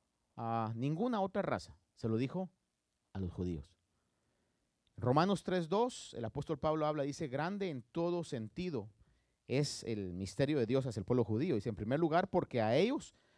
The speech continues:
les han sido confiados los oráculos de Dios. Cuando dice oráculo, está hablando de los misterios de Dios. ¿A quién? Al pueblo judío.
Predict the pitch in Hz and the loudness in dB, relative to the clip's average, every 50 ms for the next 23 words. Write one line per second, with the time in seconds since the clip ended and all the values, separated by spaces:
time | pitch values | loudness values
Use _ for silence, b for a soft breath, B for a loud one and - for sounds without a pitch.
0 | b _ 127 127 117 - 156 156 165 - 202 180 185 180 - 151 131 113 - 147 | b _ 0 0 2 2 0 -2 -2 0 0 0 0 0 -2 -2 -4 -2 -2 0
1 | 147 165 180 170 170 185 208 202 - - _ 127 127 127 139 151 - - 160 147 | 0 0 2 2 2 2 0 0 -4 -6 _ 0 2 2 2 0 -2 -4 -4 -4
2 | 135 123 104 101 95 95 90 76 71 - - _ _ _ _ _ _ _ - 101 | -4 -4 -4 -4 -4 -4 -4 -6 -8 -12 -20 _ _ _ _ _ _ _ -10 -8
3 | 104 - 135 123 135 160 - 185 180 156 123 135 120 131 143 160 170 165 131 110 | -4 -2 0 2 2 2 0 0 0 0 0 0 -2 -2 -2 -2 -2 -2 0 0
4 | 107 104 107 104 - - - 135 135 127 110 101 95 101 95 85 - - _ _ | -2 -2 -4 -6 -6 -6 -6 -4 -4 -4 -4 -4 -4 -4 -4 -6 -8 -12 _ _
5 | - 120 - - 208 247 269 302 b b b b b b b b _ _ - 143 | -2 -2 0 0 0 0 0 -2 b b b b b b b b _ _ 0 0
6 | 143 135 - 196 196 185 190 190 190 185 - _ _ _ _ _ _ _ _ - | 2 2 2 0 0 2 0 0 -2 -2 -6 _ _ _ _ _ _ _ _ -2
7 | 190 233 277 262 - | 0 2 0 0 -2